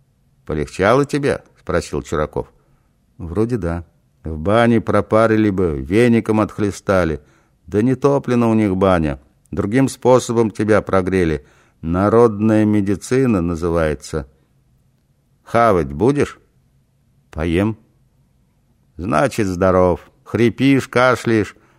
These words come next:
Пройдёт. Лихорадка на губах. Это хорошо. Болезнь выходит. Прими несколько капель». Чураков кивнул на бутылку. «Совсем оклемаешься».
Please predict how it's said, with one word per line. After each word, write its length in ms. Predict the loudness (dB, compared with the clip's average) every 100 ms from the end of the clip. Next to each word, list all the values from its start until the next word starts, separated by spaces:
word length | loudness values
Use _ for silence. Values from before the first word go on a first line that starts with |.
| _
Пройдёт. 720 | 2 4 4 4 4 4 0 -6
Лихорадка 640 | -4 0 2 2 0 -2
на 140 | -4 -2
губах. 440 | -2 -2 -4 -8
Это 300 | -8 -4 -4
хорошо. 580 | -4 -4 -4 0 0 0 -10 _ _
Болезнь 580 | -2 2 6 6 4 2
выходит. 600 | 0 0 0 2 0 -4 _ _ _
Прими 340 | 0 4 4 6
несколько 520 | 4 2 -2 -6 -2
капель». 460 | 0 0 0 -8 -10 _
Чураков 500 | -10 -4 -2 -2 -2
кивнул 400 | -2 -4 -2 0
на 120 | -2 -4
бутылку. 560 | -6 -4 -4 -6 -14 _ _ _
«Совсем 600 | 0 0 2 2 2 2
оклемаешься». 880 | -4 -2 0 2 2 0 -4 -10 -10